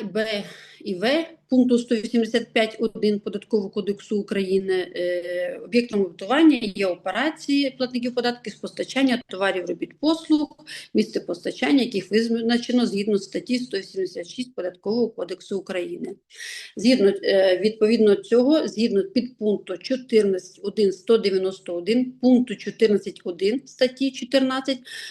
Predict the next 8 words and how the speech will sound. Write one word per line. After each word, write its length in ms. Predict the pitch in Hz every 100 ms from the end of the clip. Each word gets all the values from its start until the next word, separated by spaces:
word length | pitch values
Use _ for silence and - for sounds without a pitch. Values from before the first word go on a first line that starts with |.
| -
постачанням, 760 | 240 240 226 220 220 202 190 -
під 260 | 262 254
постачанням 600 | 240 233 202 202 202 185
товару 460 | 180 277 440 494 381
розуміється 580 | 269 262 269 277 254 196
будь-яка 480 | 196 214 185 175 -
передача 560 | 180 180 302 359 - 269
права, 480 | 202 196 185 170